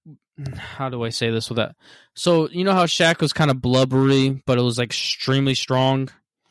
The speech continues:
Eddie Curry is kinda like that, except poor man's version. A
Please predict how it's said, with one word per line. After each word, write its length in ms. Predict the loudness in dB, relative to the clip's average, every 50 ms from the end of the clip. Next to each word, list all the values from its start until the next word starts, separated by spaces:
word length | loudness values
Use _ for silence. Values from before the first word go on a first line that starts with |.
| _ _ _ _ _ _ _ _ _ _ _ 0
Eddie 180 | 2 2 2 2
Curry 340 | 0 0 0 2 4 4 2
is 100 | 0 -2
kinda 580 | -8 -10 -14 -14 -4 0 2 2 4 4 2
like 280 | 0 0 -2 -2 -4 _
that, 220 | -4 -2 -2 -2 -4
except 340 | -6 -6 -2 -2 -2 -2 -4 _ _ -10
poor 380 | -6 0 2 2 4 4 2
man's 320 | 2 2 0 0 0 -2 -4
version. 400 | -2 -2 -2 -2 -2 -6 -10 -16 -18 _ _ _ _ _ _ _ _ -18 -18 -18 -18 -20 -20 _ _ _ -20 _ -8
A 140 | -6 -6 -6